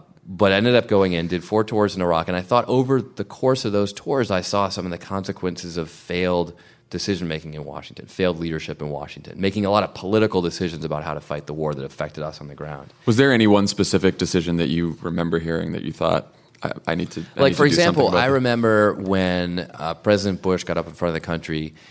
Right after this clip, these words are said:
Speaker 1: and said, "The Secretary of Defense is not doing a great job, so it's time for him to go." And he did that just after they lost the midterms.
Speaker 2: Right.
Speaker 1: And I wanted to say, "You know what, Mister President?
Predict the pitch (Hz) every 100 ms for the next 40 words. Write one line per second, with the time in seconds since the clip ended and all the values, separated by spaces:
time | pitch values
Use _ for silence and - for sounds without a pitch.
0 | - - 85 82 80 80 - - 85 78
1 | 78 76 73 - 90 117 110 110 98 -
2 | 90 85 80 85 82 78 - _ _ _
3 | 92 87 82 85 82 78 82 76 73 -
4 | 80 78 73 - 82 80 80 80 76 76
5 | 78 76 71 - - - 98 95 123 107
6 | 107 87 80 - - - 110 107 98 90
7 | 92 85 80 80 82 78 76 73 - -
8 | - - _ - 85 82 - 104 120 127
9 | 120 107 - 98 95 110 127 107 113 -
10 | - 107 113 107